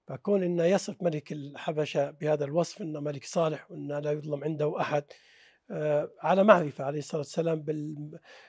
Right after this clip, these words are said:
آه، بالغساسنة، بالأكاسرة، بالروم، فاختار من بين تلك ال-، الدول القائمة دولة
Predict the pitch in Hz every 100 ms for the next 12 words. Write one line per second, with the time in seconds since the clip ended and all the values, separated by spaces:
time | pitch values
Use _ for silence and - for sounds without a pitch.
0 | _ - 160 156 147 151 165 147 151 175
1 | 160 - 156 151 147 139 156 156 - 165
2 | - 156 151 151 156 156 151 175 170 160
3 | - _ - 165 - 220 214 190 175 165
4 | 190 185 165 - 196 165 180 160 156 156
5 | 139 175 170 160 - 202 185 180 170 170
6 | 156 175